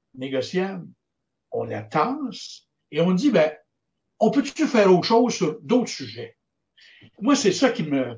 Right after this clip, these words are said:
c'est ça, moi, qui me, qui me, qui me, qui me rentre pas dans la tête, comment on peut écarter des, des conditions de travail importantes, faisant partie des, des conventions collectives,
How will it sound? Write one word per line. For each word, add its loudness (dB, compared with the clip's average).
c'est -2
ça, 0
moi, -2
qui -10
me, -6
qui -10
me, -10
qui -8
me, -12
qui -8
me -2
rentre 2
pas 2
dans -2
la -18
tête, -6
comment 6
on 4
peut -2
écarter 2
des, -2
des -10
conditions 2
de -4
travail 6
importantes, -4
faisant 6
partie 0
des, -4
des -6
conventions -6
collectives, -10